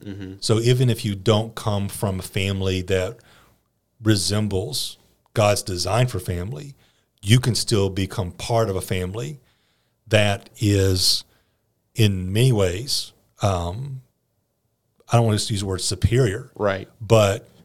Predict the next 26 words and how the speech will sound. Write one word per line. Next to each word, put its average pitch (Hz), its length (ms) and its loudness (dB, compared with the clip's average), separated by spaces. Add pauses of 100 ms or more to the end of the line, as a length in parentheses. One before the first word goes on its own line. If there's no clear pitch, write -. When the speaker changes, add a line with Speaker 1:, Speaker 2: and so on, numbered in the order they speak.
(180)
Speaker 2:
is 110 320 4
gonna 117 180 0
be 104 340 0
far 117 280 0
more 104 160 0
foundational 101 840 -4 (840)
for 107 160 4
your 98 200 0
life. 104 560 -2 (800)
You, 123 300 8
you 127 140 6
may 123 120 4
never 110 440 2
recover. 98 680 -2
Speaker 1:
Yeah, 123 140 6
it's 117 160 4
not 151 160 8
as 120 180 4
if 120 380 6 (220)
our, 117 300 8 (100)
our 113 160 8
view 113 300 8
of 98 140 6
God 101 360 8
is 101 120 4
so 101 520 4